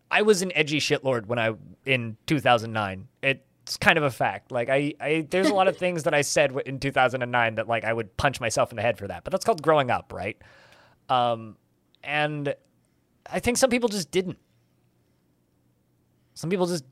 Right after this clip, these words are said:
Speaker 1: didn't acknowledge that you have to be a better person. Um, but, um, long story short, you know, Domino's been removed from Steam. I just went and checked. Corporate Lifestyle Simulator's been removed from Steam. He's been banned from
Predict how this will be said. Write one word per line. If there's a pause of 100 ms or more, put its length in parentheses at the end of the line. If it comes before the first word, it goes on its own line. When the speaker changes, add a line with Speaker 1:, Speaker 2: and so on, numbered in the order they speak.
(160)
Speaker 1:
didn't (1040)
acknowledge
that
you
have
to
be
a
better
person. (600)
Um,
but,
um, (240)
long
story
short,
you
know, (120)
Domino's
been
removed
from
Steam.
I
just
went
and
checked.
Corporate
Lifestyle
Simulator's
been
removed
from
Steam.
He's
been
banned (460)
from